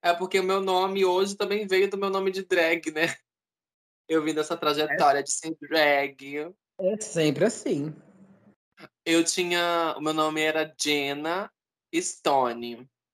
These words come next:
Speaker 1: e Jenna, pro pessoal dos Estados Unidos,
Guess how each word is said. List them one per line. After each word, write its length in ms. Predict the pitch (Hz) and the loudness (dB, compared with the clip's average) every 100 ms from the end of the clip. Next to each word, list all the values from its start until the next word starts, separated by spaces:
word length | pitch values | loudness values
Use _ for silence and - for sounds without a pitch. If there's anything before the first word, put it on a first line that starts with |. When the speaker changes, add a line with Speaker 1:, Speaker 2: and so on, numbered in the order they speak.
| _ _ _ _ _ | _ _ _ _ _
Speaker 1:
e 160 | 190 165 | -8 -4
Jenna, 760 | 131 143 160 170 147 127 120 120 _ - | -2 2 2 2 0 -4 -6 -8 _ -4
pro 160 | 165 | -2
pessoal 520 | 185 180 - 170 151 | 2 2 2 4 4
dos 80 | 143 | 2
Estados 360 | 139 - 139 123 | -4 -4 -4 -4
Unidos, 880 | 127 143 160 123 120 123 - - | -8 -4 -4 -2 -4 -2 -4 -6